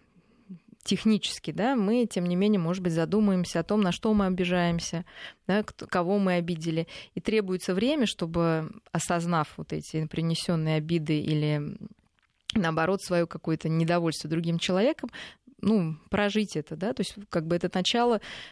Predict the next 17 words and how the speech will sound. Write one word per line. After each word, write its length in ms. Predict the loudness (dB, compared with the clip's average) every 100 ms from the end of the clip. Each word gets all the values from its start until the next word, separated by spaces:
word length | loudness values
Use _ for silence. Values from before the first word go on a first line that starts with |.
| -20 _
сначала 340 | -4 0 0 2
задуматься 520 | 0 2 2 2 -2
о 40 |
своих 240 | -2 -4 -2
поступках, 720 | -2 0 -4 -2 -4 -4 -14 _ _ _ _
да, 200 | -4 -2
и 80 | -2
потом 560 | -2 0 2 2 0 0
некий 320 | 2 2 0
долгий 300 | 0 0 0
период, 300 | 0 0 0
потому 220 | -2 -4
что 200 | -4 -6
душевная 420 | -4 0 2 4 2
жизнь, 200 | 2 2
она 180 | 2 0
очень 380 | 0 -2 -4